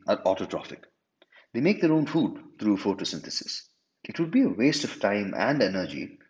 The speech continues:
to chase field mice or snag salmon out of a mountain stream.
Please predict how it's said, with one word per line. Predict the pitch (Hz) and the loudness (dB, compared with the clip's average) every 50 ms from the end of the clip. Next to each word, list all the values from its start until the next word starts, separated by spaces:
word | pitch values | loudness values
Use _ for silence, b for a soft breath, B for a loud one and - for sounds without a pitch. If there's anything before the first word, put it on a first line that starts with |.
| _ - | _ -12
to | 104 | -10
chase | - - 117 117 110 113 | -4 0 2 2 2 0
field | - - 123 120 120 117 104 | -2 -2 0 2 2 2 0
mice | 92 87 78 76 71 - 78 | 0 -2 -4 -4 -4 -6 -8
or | 78 | -8
snag | - - 98 95 95 92 - | -6 -2 0 0 0 0 -2
salmon | - 98 95 92 90 85 76 - B B B B B B B _ - | -2 -2 -2 -2 -2 -6 -8 -12 B B B B B B B _ -2
out | 82 85 | -2 -2
of | 80 80 | -2 -6
a | 80 | -6
mountain | 69 78 82 82 - - 80 | -4 -4 -4 -4 -4 -8 -12
stream. | - - - 69 58 - | -12 -10 -10 -12 -12 -14